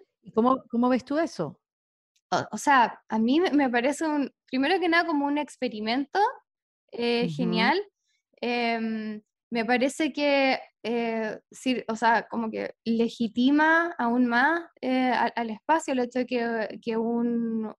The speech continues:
Speaker 2: un, un país, eh, lo, lo está adoptando. Ahora, no sé si, eh, técnicamente, em, Bitcoin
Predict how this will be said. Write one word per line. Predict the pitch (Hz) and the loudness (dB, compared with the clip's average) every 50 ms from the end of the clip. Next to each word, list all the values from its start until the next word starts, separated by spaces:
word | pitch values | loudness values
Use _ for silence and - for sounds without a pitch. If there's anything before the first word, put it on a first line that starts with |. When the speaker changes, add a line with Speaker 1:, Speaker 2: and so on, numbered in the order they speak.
| _ _ _ | _ _ _
Speaker 2:
un, | - 220 226 220 220 220 214 208 208 214 - - | -8 -6 -6 -6 -6 -6 -8 -8 -10 -12 -10 -4
un | 220 226 220 | -2 -2 0
país, | - 214 208 202 220 233 262 285 302 311 311 - - _ _ _ _ _ - | 2 2 2 2 2 2 4 4 2 2 0 -6 -20 _ _ _ _ _ -8
eh, | - 208 226 226 220 208 - | -4 -2 0 0 0 -2 -2
lo, | - 220 233 208 175 | -2 -2 -2 -2 -2
lo | 214 226 | -4 -6
está | 196 - - 233 233 | -6 -2 0 0 0
adoptando. | 233 226 233 - 240 247 262 269 277 320 370 - - _ _ - - - _ _ _ - | 0 -2 0 0 0 0 2 0 0 -2 -2 -4 -6 _ _ -20 -20 -20 _ _ _ -2
Ahora, | 240 262 269 269 311 311 294 - - - _ _ _ _ _ _ _ _ _ _ _ _ _ _ _ _ - | 0 2 2 4 6 4 4 2 -2 -16 _ _ _ _ _ _ _ _ _ _ _ _ _ _ _ _ -4
no | 240 240 247 240 | -2 -2 -2 -2
sé | 240 - - - 302 311 339 381 403 370 | -4 -6 -6 -2 0 2 4 4 2 0
si, | - - - 302 302 311 320 311 - - | -2 -4 -4 -2 0 0 0 -2 0 0
eh, | 269 247 240 240 | 0 0 0 0
técnicamente, | - 277 285 277 302 311 320 320 320 311 285 285 294 302 311 311 _ - 359 359 403 453 480 - _ _ | 0 0 0 0 0 0 0 0 0 -2 -2 -2 -2 -2 -4 -4 _ -4 -4 -2 -2 -2 -4 -8 _ _
em, | - 254 254 254 254 254 254 247 247 247 240 240 240 240 240 233 233 233 226 226 _ - - _ - | -4 -2 0 2 2 2 2 0 0 -2 -4 -6 -6 -6 -6 -6 -8 -8 -10 -12 _ -20 -20 _ -18
Bitcoin | 220 220 - - 262 277 294 294 - - - 339 330 339 339 | -18 -16 -6 -2 0 0 0 -2 -4 -6 -2 0 0 2 2